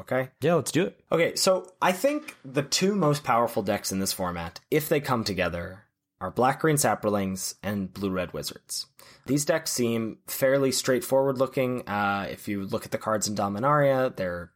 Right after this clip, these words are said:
Speaker 1: tribal to an extent. They have clear synergies, and they make sense. Um, maybe blue-red Wizards a little less so. I think that that deck is a little bit more, it can be aggressive, it can be mid-range, it can grind games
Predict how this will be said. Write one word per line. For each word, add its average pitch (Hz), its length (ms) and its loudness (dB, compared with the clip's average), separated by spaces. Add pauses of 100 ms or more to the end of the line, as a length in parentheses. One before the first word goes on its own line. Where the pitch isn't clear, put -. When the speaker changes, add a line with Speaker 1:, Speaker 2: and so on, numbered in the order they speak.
(140)
Speaker 1:
tribal 143 440 4
to 139 160 0
an 127 80 2
extent. 117 500 -2 (280)
They 110 80 -6
have 156 280 2
clear 147 240 2
synergies, 113 640 0
and 107 220 -6
they 104 260 -4
make 95 280 -6
sense. - 460 -6 (260)
Um, 98 260 2
maybe 151 240 4
blue-red 139 420 4
Wizards 120 280 0
a 113 40 -2
little 110 200 0
less 147 200 2
so. 135 100 4
I 117 80 2
think 110 180 -2
that - 240 -2 (160)
that 120 200 0
deck 120 200 0
is 117 100 -4
a 110 60 -2
little 110 240 0
bit 110 160 -4
more, 107 500 -4 (460)
it - 160 -8
can 147 340 4
be 131 400 4
aggressive, 147 540 2
it - 80 -6
can 117 220 0
be 110 100 0
mid-range, 127 480 2
it 101 100 -4
can 113 380 -2
grind 107 380 0
games 98 260 0